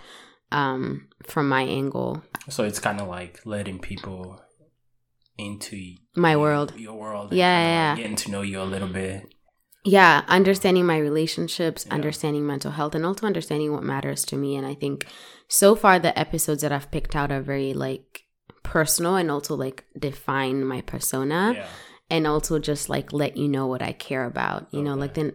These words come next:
Speaker 1: there's an episode that's gonna be about climate change and how climate change actually intersects with mental health.
Speaker 2: Yeah.
Speaker 1: But more so, we're just gonna be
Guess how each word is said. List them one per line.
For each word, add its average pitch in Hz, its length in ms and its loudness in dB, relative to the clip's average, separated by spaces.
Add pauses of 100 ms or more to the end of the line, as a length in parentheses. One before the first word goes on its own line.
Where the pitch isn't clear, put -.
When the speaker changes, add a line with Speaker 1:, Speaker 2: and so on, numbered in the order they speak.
Speaker 1:
there's 147 220 -2
an 151 100 0
episode 147 340 -4
that's 143 140 -8
gonna 147 160 -4
be 143 140 -4
about 135 240 -6
climate 135 340 -6
change - 340 -4
and 139 200 -4 (580)
how - 220 0
climate 143 340 -4
change 139 240 -4
actually - 400 -6
intersects - 440 -6
with - 120 -6
mental 139 280 -6
health. - 380 -4
Speaker 2:
Yeah. - 80 -12
Speaker 1:
But 139 100 2
more 143 220 2
so, 147 220 0
we're 139 180 -2
just 135 240 -6
gonna 135 160 -4
be 127 340 -6